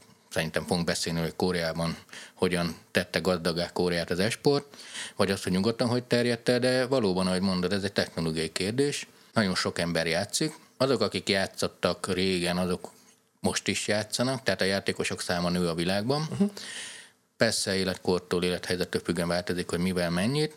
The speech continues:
Speaker 1: de ahogy az internet elterjedt, ugye egyre inkább elterjedtek a multiplayer, a többszereplős játékok, ahol összetudtuk egymással vetni magunkat, és azok, akik nagyon komolyan veszik ezt a versengés, kompetíciót, tehát beletesznek munkaórát, azért jó e-sport játékos napi nyolc-tíz órán keresztül gyakorol.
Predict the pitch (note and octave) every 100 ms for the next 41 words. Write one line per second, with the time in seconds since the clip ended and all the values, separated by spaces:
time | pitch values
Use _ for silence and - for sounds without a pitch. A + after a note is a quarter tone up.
0 | - G2+ F#2 A#2+ A2 F#2+ G2+ G2 F2 E2
1 | - A2+ - C#3+ B2 A2+ A2+ G2 F#2 F2+
2 | F2+ F2 F2 E2+ - - F2 - F2 F2
3 | F2+ - E2+ D#2+ E2 D#2 E2+ - D#2 D#2
4 | - A#2+ - B2+ B2 A2+ - G2+ G2+ F#2+
5 | F#2 G#2 G2 F#2+ E2 E2+ F#2 - F#2 E2
6 | E2 E2+ E2 E2 D#2+ - E2 D#2 E2+ -
7 | E2+ C3 D3+ D3 D3 C#3+ - - - -
8 | - - _ _ _ - D3 B2+ - -
9 | G#2+ F#2+ F#2+ - F#2 A#2 A#2 G2+ F#2+ F#2
10 | F2+ E2+ E2+ - - - D#2+ E2 E2 -
11 | D#2 D2+ - G2 G#2+ - F2 - - D#2+
12 | E2+ E2 - - - - E2+ G2 F#2+ F#2
13 | F2 - E2 E2+ F2+ F2 F2 - E2 E2+
14 | E2+ - E2 D#2+ E2 D#2+ D#2+ E2 - E2
15 | D#2+ D#2 D#2+ F2 D#2+ - D2+ G#2+ - C#3
16 | C#3+